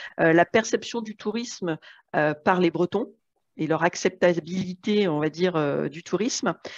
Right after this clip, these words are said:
Euh, clairement, les, les habitants, les résidents sont totalement conscients, euh, à la fois des côtés positifs et négatifs,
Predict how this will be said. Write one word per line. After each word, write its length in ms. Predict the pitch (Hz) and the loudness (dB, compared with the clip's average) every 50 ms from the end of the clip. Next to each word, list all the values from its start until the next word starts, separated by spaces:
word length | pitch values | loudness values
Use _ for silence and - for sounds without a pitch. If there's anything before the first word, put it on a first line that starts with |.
| - - 226 - - - | -14 -14 -14 -6 -2 0
Euh, 140 | 208 - | 0 0
clairement, 400 | 202 - - 196 185 202 220 240 | 0 2 2 4 4 4 4 2
les, 520 | 254 220 190 175 165 165 160 160 156 156 156 | 2 4 2 2 2 0 -2 -2 -2 -4 -4
les 260 | 160 165 165 156 190 | -2 -4 -2 0 0
habitants, 360 | 180 - - - - 233 240 | 0 0 -2 -6 -6 -4 -4
les 140 | 240 208 180 | -2 -2 0
résidents 420 | 170 180 175 180 185 208 220 240 | 0 0 0 0 -2 -4 -4 -4
sont 240 | 262 - - 180 170 - _ | -6 -8 -10 -10 -10 -8 _
totalement 480 | 226 233 226 226 226 226 226 220 226 | -8 -4 0 0 0 0 -2 -4 -6
conscients, 640 | 226 - - 220 220 220 - - - - 233 247 294 - _ _ _ - - - - - - - - - | -6 -8 -8 -8 -8 -8 -8 -8 -4 -2 -2 -2 -4 -6 _ _ _ -20 -20 -18 -18 -18 -18 -12 -4 0
euh, 160 | - 160 156 - - | 2 2 2 2 4
à 140 | - 214 226 | 4 6 6
la 140 | 220 226 226 | 6 6 4
fois 180 | - - 247 | 4 0 0
des 100 | - 214 | 0 0
côtés 280 | 214 - 190 - - 202 | -2 -4 -4 -4 -4 -6
positifs 640 | - - - 220 202 208 208 - - 247 262 - - | -8 -6 -6 -6 -6 -8 -10 -8 -8 -8 -8 -8 -2
et 140 | - 196 196 | 0 0 2
négatifs, 840 | 196 202 196 202 196 196 - - 233 240 240 262 - - - - | 2 2 4 4 2 2 0 -4 -8 -8 -8 -10 -12 -12 -14 -16